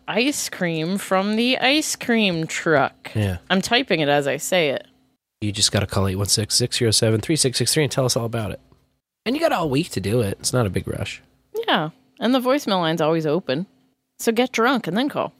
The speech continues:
Speaker 1: Whatever. Get stoned. I mean, you're probably always stoned if you listen to this show.
Speaker 2: Well, you know.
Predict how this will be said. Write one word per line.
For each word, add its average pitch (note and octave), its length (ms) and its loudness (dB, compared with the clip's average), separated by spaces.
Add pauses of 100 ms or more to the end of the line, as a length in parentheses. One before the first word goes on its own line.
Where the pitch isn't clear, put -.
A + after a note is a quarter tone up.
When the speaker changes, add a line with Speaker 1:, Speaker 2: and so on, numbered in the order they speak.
(440)
Speaker 1:
Whatever. A3 360 0 (380)
Get G#3 140 0
stoned. C#4 440 0 (400)
I - 80 -4
mean, G#3 80 2
you're G#3 100 -2
probably B3 320 2
always G3 300 2
stoned D3 300 -4
if D#3+ 100 -6
you F3+ 80 0
listen F3+ 200 -4
to D3+ 60 -2
this A3+ 140 0
show. D3 300 -2 (560)
Speaker 2:
Well, E3 360 2
you C3+ 140 2
know. G#2+ 240 -4